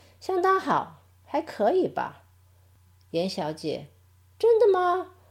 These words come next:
我觉得这个地方最近几个星期热得要死，又那么干，我真受不了。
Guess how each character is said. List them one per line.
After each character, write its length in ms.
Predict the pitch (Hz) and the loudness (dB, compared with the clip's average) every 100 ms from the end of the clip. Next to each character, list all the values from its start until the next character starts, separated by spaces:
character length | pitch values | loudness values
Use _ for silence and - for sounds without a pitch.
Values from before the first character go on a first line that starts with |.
| _ | _
我 140 | 254 233 | 0 2
觉 200 | 262 277 | 4 4
得 140 | 311 | 4
这 200 | 311 339 | 4 4
个 120 | 262 | 4
地 160 | 247 254 | 4 0
方 260 | 254 233 | 2 0
最 200 | 214 285 | 2 0
近 260 | 240 254 226 | 0 2 0
几 180 | - 165 | 0 -2
个 120 | 185 | -2
星 260 | 185 240 240 | -2 -2 -2
期 220 | - 262 | -2 -2
热 240 | 269 294 | 2 4
得 120 | 262 | 4
要 240 | 269 294 233 | 4 4 2
死， 500 | 190 - 147 131 - _ _ - _ | -2 -4 -4 -4 -6 _ _ -20 _
又 120 | 254 | 0
那 140 | 269 285 | 2 4
么 140 | 226 | 2
干， 480 | 220 269 247 254 254 _ _ _ | 2 2 2 0 -6 _ _ _
我 100 | 240 | -2
真 240 | 233 370 | 0 2
受 280 | 415 - 226 | 2 4 4
不 120 | 165 | 4
了。 380 | 143 135 113 - | 0 0 -2 -10